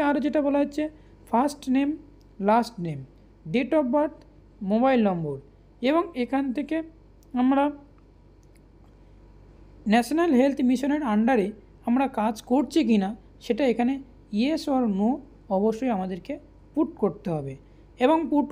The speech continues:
করার পরে যে কাজটি করতে হয় সেভ যে অপশানটা দেখতে পাচ্ছ এই সেভ অপশানটাতে আমাদের ক্লিক করতে হবে। এটা কাজ করলে কি হবে, এই কাজটি করার পরে আমাদের রেজিস্ট্রেশন সাকসেসফুল হবে এবং সাকসেসফুল হয়ে যাওয়ার পরে আমরা নেক্সট যে সমস্ত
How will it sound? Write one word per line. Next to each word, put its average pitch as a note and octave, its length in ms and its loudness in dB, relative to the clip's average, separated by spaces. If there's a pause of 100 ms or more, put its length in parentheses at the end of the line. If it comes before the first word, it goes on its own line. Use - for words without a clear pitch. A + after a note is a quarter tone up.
করার D4 260 2
পরে C#4+ 140 0 (100)
যে C#4 60 -4 (100)
কাজটি D4 340 -4
করতে C4 280 -4
হয় C#4 140 0 (420)
সেভ B3+ 160 2 (120)
যে C#4 140 0
অপশানটা B3 380 -2
দেখতে A3 260 -4
পাচ্ছ A3 200 -4 (500)
এই D4+ 60 2 (100)
সেভ B3+ 140 2 (140)
অপশানটাতে A3 440 -4 (100)
আমাদের F#3+ 200 -6 (120)
ক্লিক F3+ 280 -8
করতে E3 300 -10
হবে। C3+ 140 -8 (500)
এটা A#3 120 2 (120)
কাজ D4 140 2 (100)
করলে C#4 300 0
কি C#4+ 140 0
হবে, D4 180 0 (400)
এই C4 120 2
কাজটি C#4 340 -2
করার C4+ 240 2
পরে D4 200 -2
আমাদের A#3+ 240 2 (440)
রেজিস্ট্রেশন C#4+ 540 0 (360)
সাকসেসফুল A3 680 0
হবে C#3+ 180 -6 (400)
এবং C#4 120 2 (140)
সাকসেসফুল C#4 640 -2
হয়ে C#4+ 160 2
যাওয়ার C#4 200 -2
পরে C#4+ 120 -2 (100)
আমরা A#3+ 180 0 (520)
নেক্সট D#4+ 240 -2 (100)
যে B3 160 -2
সমস্ত C4 280 -2